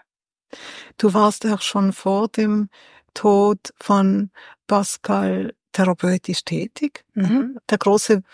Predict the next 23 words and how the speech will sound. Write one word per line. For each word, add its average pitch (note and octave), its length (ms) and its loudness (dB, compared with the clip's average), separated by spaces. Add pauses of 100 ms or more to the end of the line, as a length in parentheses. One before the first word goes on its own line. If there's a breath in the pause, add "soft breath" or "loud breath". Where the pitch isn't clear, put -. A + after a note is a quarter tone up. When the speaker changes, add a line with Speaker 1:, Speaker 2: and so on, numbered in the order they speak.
(200 soft breath)
Speaker 1:
berufliche A3 760 2
Wechsel G3 380 -2
kam F#3 340 2
mit F#3+ 180 -2
der F#3 80 -2
Pilgerreise, A3+ 960 0
Speaker 2:
Ja, F#3 220 0
Speaker 1:
ist - 160 -8
das G#3 80 -2
Speaker 2:
genau, F#3+ 280 -2
Speaker 1:
richtig? G3 160 -6
Speaker 2:
ja. F3+ 140 -4 (220)
Speaker 1:
Aha. G3 320 -2 (220 loud breath)
Speaker 2:
Ja. G#3+ 100 -12 (720 loud breath)
Speaker 1:
Und A3 420 4
wie A3 200 2
hat B3 240 -4
es - 220 -6
so A3 420 2 (800 soft breath)
dein G#3+ 300 2
therapeutisches G#3 1000 -4
Wirken G#3 500 0
verändert, F#3+ 800 -4